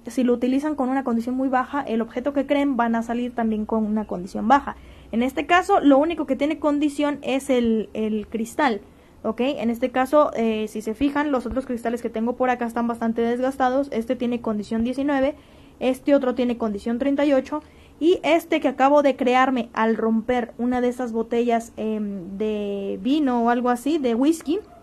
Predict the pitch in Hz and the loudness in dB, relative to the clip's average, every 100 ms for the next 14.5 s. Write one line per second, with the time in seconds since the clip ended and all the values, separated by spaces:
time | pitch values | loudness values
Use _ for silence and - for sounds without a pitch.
0 | - - - - - 254 247 277 247 247 | -20 -20 -20 -20 -6 -2 0 0 0 0
1 | 254 233 233 240 277 320 320 349 - - | 0 0 -2 0 2 2 2 -4 -6 -20
2 | - - 370 370 370 330 339 349 262 277 | -8 4 6 8 4 4 2 0 -2 0
3 | 285 285 233 254 247 254 262 254 277 226 | 2 2 2 0 0 -2 -2 2 2 4
4 | 214 202 208 220 226 247 - 226 226 220 | 2 0 0 2 2 0 -2 0 0 -2
5 | 214 - - 214 - - - - - 294 | -8 -6 0 0 -2 -10 -20 -16 -2 0
6 | 320 311 302 311 - 233 233 269 294 294 | 4 2 2 -2 0 -2 0 0 2 0
7 | 320 311 254 240 233 233 226 240 262 311 | 0 0 0 0 0 0 2 2 2 4
8 | 330 294 302 240 240 214 208 - 208 233 | 2 2 2 0 0 -4 -4 -6 -6 -4
9 | 254 349 285 202 190 214 233 233 - 226 | -4 -4 -4 -6 -6 -6 -6 -10 -4 0
10 | 226 240 247 254 254 254 240 240 240 254 | 0 0 0 2 0 0 -2 -2 0 0
11 | 254 - 214 - 220 226 247 233 208 202 | 0 -2 -6 -4 -2 0 -2 -2 -8 -6
12 | 247 220 - - - - 240 247 240 311 | -6 -6 -12 -20 -20 -4 0 4 6 6
13 | 320 262 254 330 440 - - 311 285 277 | 4 4 4 4 2 -4 -4 -2 0 2
14 | 285 254 247 269 | 2 2 2 0